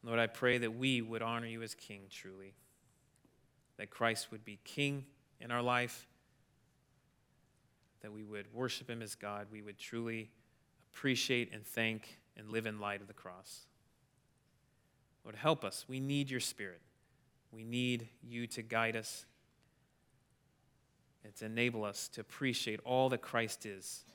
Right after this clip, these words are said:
and what incredible a gift this was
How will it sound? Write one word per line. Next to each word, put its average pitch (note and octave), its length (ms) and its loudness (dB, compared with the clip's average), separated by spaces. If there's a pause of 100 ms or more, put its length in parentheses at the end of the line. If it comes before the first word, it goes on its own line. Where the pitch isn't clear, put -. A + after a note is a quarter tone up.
and A2 240 -8
what A2 220 0 (180)
incredible B2+ 1700 0 (100)
a A#2 80 -6
gift A2 540 2
this - 220 -4
was G#2 380 -4